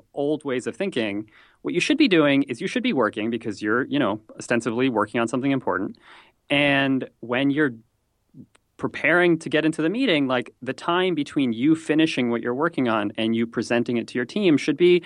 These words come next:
roughly the amount of time it takes for, like, everybody to enter the room. And so that's how we think about the world. So in Evernote, we built this thing called presentation mode, which is a really,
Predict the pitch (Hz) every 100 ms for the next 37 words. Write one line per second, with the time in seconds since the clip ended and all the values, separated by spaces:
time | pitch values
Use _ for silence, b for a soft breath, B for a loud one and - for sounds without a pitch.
0 | B B 233 247 277 196 170 147 143 139
1 | 131 120 - 113 - 117 101 - 123 120
2 | 123 113 104 104 110 107 104 98 98 90
3 | - - _ _ _ _ _ _ b b
4 | b _ - 147 143 170 156 147 143 -
5 | _ _ 131 175 202 - 170 131 135 156
6 | 147 156 156 151 165 170 160 123 117 110
7 | - 151 202 147 123 120 127 117 127 139
8 | 131 120 - 120 135 139 147 143 101 113
9 | 98 101 110 - 90 104 143 165 147